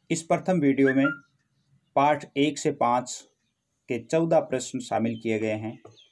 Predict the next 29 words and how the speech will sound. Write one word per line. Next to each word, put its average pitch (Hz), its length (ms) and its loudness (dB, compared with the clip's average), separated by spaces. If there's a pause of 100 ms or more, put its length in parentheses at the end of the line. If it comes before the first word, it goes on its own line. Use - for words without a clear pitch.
(280)
जो 120 100 -2
बहुत 120 280 -4
ही 123 280 -6 (300)
महत्वपूर्ण 123 580 -2
हैं। 127 240 -10 (260)
तो - 140 -16
आइए 123 240 0
शुरुआत 120 460 0
करते 113 220 -2
हैं 117 360 -8 (720)
प्रथम 143 280 0
प्रश्न 127 280 -4
से। 123 200 -4 (560)
पहला 226 240 4
प्रश्न 185 320 0
है 160 180 4
आपके 151 480 4 (440)
कि 208 360 2 (600)
कबीर 175 320 4
के 208 100 2
अनुसार 185 340 4
मूर्ख 185 300 2
व्यक्ति 160 320 0
का 151 140 2
साथ 147 280 4 (200)
क्यों 160 180 4
नहीं 135 260 2
करना 113 300 2
चाहिए? 92 460 -4